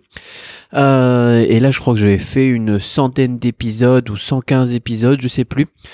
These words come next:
Euh, où là aussi, eh bien, euh, c'était par contre que en audio. Et, euh, aujourd'hui, là, dans cette thématique de l'import, eh bien, je suis un petit peu embêté en ce moment parce que là, je voyage beaucoup encore.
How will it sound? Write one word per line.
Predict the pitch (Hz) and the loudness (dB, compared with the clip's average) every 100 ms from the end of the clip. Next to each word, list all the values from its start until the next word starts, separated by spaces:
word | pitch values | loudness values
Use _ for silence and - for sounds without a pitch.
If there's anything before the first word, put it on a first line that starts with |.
| - - - - | -20 -20 -8 0
Euh, | 113 107 104 101 | 2 2 0 0
où | 101 113 | 0 0
là | 120 | 2
aussi, | 123 107 - 139 | 2 -2 -6 -2
eh | 113 | -2
bien, | 101 113 117 | 0 -2 -2
euh, | 98 95 | -2 -6
c'était | - - | -8 -8
par | 120 113 | -6 -6
contre | 139 135 - | -8 -10 -2
que | 185 | 0
en | 151 139 | 2 0
audio. | 120 117 143 190 196 _ _ | 0 0 -2 -2 -10 _ _
Et, | 147 156 156 - | 0 2 0 0
euh, | 110 110 - | -2 0 0
aujourd'hui, | 135 131 117 131 175 | 2 2 0 -2 0
là, | 131 | 0
dans | 107 | -2
cette | - 117 | -4 -6
thématique | - 143 - - 127 | -2 -2 -2 -4 0
de | 110 | 0
l'import, | 113 135 127 156 180 143 | 2 0 2 2 2 0
eh | |
bien, | 113 110 | -2 -4
je | |
suis | - 123 | -4 -6
un | |
petit | 120 - | -6 -4
peu | 165 | -2
embêté | 120 110 123 | -2 -4 -6
en | 110 | -6
ce | 113 | -4
moment | 104 123 | -4 -4
parce | 98 - | -6 -6
que | 107 | -2
là, | 113 | -2
je | 101 92 | -2 -4
voyage | 92 92 139 160 123 | -6 0 2 4 2
beaucoup | 117 123 - 127 | 0 -4 -2 -4
encore. | 107 135 160 | -2 0 0